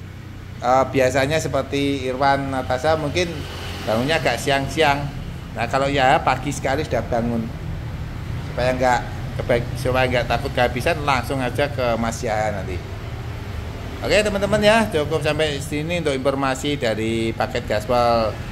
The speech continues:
hari Kamis ini. Semoga paket ini membawa berkah, teman-teman ya, siapapun yang membelinya, karena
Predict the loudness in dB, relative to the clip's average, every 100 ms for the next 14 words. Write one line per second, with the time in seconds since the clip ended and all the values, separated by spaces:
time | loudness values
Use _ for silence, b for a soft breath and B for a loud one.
0 | -8 -2 0 2 2 0 0 0 0 -2
1 | -2 -2 -2 -4 -6 -4 -6 -4 -4 -4
2 | -4 -4 -4 -2 2 4 4 2 2 0
3 | 2 2 2 0 -4 -4 0 2 6 8
4 | 6 4 0 2 2 0 -4 -6 -4 -2
5 | -2 2 2 2 2 2 2 2 0 0
6 | 0 0 0 2 2 2 2 2 0